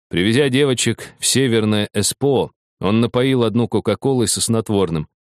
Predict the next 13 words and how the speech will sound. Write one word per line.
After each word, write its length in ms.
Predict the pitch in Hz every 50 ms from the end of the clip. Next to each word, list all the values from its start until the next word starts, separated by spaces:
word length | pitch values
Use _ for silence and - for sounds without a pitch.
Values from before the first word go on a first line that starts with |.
| _ _ _
Вторая 360 | - - 90 101 135 147 143
терпеть 420 | - 151 143 123 - 139 120 -
не 60 | 104
могла 320 | 92 92 92 87 95 95 90
газировку 580 | 80 85 76 92 101 120 135 123 - - 95
и 60 | 90 90
пить 220 | - 120 117 -
отказалась, 680 | 98 - - 110 104 98 127 143 127 90 73 - - - _
что 180 | - - -
и 60 | 90 87
спасло 420 | - - 95 92 - - 107 104
ей 100 | 92 87
жизнь. 340 | 80 76 92 98 - -